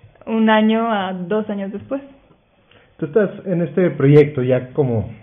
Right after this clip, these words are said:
Speaker 2: tiempo completo desde hace tres años.
Speaker 1: Sí, así es.
Speaker 2: ¿Y antes de eso qué hacías de tu vida?
Speaker 1: Antes de eso me dediqué a aprender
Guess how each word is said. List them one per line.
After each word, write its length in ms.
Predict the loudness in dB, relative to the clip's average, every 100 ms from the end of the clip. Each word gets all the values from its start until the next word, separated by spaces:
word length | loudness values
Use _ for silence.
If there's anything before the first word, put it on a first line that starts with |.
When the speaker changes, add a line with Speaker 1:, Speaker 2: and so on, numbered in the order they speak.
| -20 _ _
Speaker 2:
tiempo 220 | -6 -6 -2
completo 480 | -2 0 -2 0
desde 240 | 0 0 -2
hace 160 | -4
tres 240 | -4 -2 2
años. 340 | 4 4 0 -10 -20 _ _ _ _ _ -10
Speaker 1:
Sí, 360 | -8 -8 -12 -14
así 200 | -10 -10
es. 120 | -12 -16 _ -4
Speaker 2:
¿Y 100 | -2
antes 220 | -2 2
de 120 | 2
eso 120 | 2 -2
qué 80 | -2
hacías 280 | 0 -2
de 100 | -2
tu 120 | -4 -2
vida? 240 | -2 -4 -10 -20 _ _ _
Speaker 1:
Antes 380 | -4 -2 -2 -4
de 180 | 2 2
eso 280 | 0 -2 -2
me 120 | -2
dediqué 380 | -4 -6 -4 -4
a 60 | -4
aprender 800 | -6 -10 -8 -6 -6 -6 -8